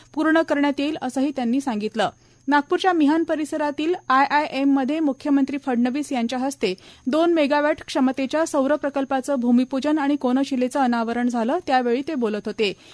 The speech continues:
कृषी राज्यमंत्री ॲडव्होकेट आशिष जयस्वाल, आमदार डॉक्टर आशिष देशमुख, राज्य शासनाच्या विद्युत पारेषण कंपनीचे व्यवस्थापकीय संचालक डॉक्टर संजीव कुमार,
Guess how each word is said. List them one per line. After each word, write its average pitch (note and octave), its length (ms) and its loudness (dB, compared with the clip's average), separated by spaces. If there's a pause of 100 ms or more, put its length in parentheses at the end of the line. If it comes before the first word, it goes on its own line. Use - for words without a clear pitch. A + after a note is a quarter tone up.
(120)
कृषी E4 280 2
राज्यमंत्री D#4+ 580 2
ॲडव्होकेट C#4 460 -2
आशिष C4 400 -2
जयस्वाल, B3+ 540 2
आमदार A#3+ 300 0
डॉक्टर C4 320 -2
आशिष C4 380 -2
देशमुख, B3+ 520 2
राज्य B3 260 2
शासनाच्या C4 540 0
विद्युत A#3+ 380 -2
पारेषण B3+ 400 0
कंपनीचे C4 580 0
व्यवस्थापकीय B3+ 760 -4
संचालक A#3 520 -2 (360)
डॉक्टर C4+ 320 4
संजीव C4+ 340 4
कुमार, C4 340 2